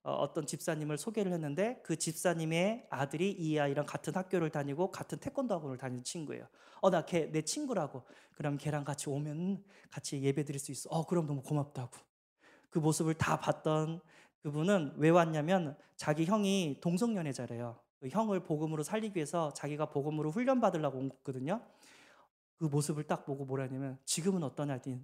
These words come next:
"나 전도하고 싶다고." 예. 유영조 목사가 전도를 잘해서 그걸 보여준 게 아니라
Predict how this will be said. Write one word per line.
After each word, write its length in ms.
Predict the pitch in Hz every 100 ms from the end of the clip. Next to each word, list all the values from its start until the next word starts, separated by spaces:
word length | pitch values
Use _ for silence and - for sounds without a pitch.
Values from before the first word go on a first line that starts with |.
| 165
"나 300 | 139 123 127
전도하고 460 | 143 143 135 123 120
싶다고." 480 | - - 113 - _ _ _ _ _ _ - _ 127
예. 160 | 117 120 - - - - - - - - - - - -
유영조 500 | 165 196 240 240 240
목사가 400 | - - 190 190
전도를 360 | 190 180 190 185
잘해서 380 | 165 165 165
그걸 200 | 170 175
보여준 320 | 165 165 160 170
게 60 |
아니라 480 | 147 123 170 123 -